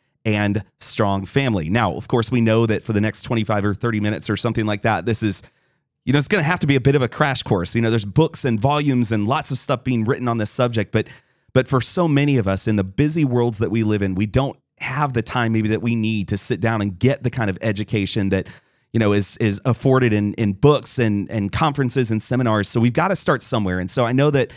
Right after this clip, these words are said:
as we talk today, you guys are gonna give some incredible wisdom on this topic and draw from your own personal experience. And so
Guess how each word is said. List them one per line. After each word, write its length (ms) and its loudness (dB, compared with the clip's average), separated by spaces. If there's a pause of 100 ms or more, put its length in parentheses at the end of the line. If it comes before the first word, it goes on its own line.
(220)
as 140 0
we 120 2
talk 300 0
today, 240 0
you 160 0
guys 220 0
are 40 0
gonna 140 0
give 300 0
some 160 -2
incredible 400 2
wisdom 320 0
on 80 0
this 160 -4
topic 500 0
and 180 -2 (260)
draw 200 6
from 200 2
your 120 4
own 120 2
personal 340 -2
experience. 560 -2
And 100 -2
so 240 2